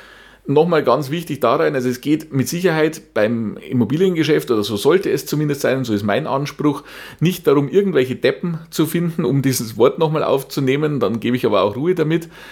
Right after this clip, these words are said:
Es geht, wie gesagt, um faire Interessensausgleiche. Es geht darum,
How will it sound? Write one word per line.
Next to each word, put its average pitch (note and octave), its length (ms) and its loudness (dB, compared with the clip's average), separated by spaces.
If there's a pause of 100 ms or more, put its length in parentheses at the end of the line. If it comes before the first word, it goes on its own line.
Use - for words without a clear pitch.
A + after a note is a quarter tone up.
(460)
Es - 220 -2
geht, D3 240 0 (140)
wie - 100 -8
gesagt, C3+ 240 0
um G#2 140 0
faire B2+ 320 2
Interessensausgleiche. C#3+ 1400 0 (360)
Es - 140 -10
geht - 280 -6
darum, D3 420 0